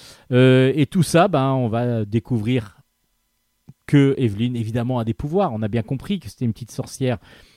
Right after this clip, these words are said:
mais elle va, elle, les découvrir. Et c'est ça qui est intéressant, parce que nous, on le sait déjà, en fin de compte.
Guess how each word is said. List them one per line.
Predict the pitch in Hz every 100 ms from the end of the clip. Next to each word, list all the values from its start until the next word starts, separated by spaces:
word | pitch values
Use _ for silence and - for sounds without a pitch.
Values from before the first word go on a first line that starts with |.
| _
mais | 110 127 170
elle | 151 120
va, | 104 127 165
elle, | 170 208 143
les | 123
découvrir. | 117 - 110 107 98
Et |
c'est | 92 101
ça | 143
qui | 123
est |
intéressant, | 101 113 98 - 156
parce | 135
que | 120
nous, | 156
on | 147
le |
sait | - 165
déjà, | 135 101 98
en |
fin | 95
de | 90
compte. | 92 -